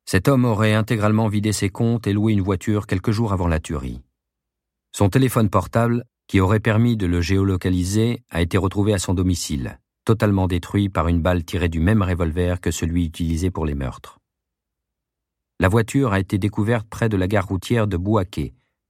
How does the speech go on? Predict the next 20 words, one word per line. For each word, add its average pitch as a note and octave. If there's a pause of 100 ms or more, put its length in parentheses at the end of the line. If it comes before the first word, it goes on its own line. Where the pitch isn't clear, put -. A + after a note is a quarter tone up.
(100)
ville G#2
située G2+
à F#2+
trois F#2+
cent -
cinquante F#2
kilomètres F2+
au F2
nord F2
d'Abidjan. D2 (1400)
Tous B2+
ces B2
éléments B2+
convergent A#2+
vers G#2
l'hypothèse G#2+
d'une G2+
fuite B2
minutieusement A2+
organisée. D#2+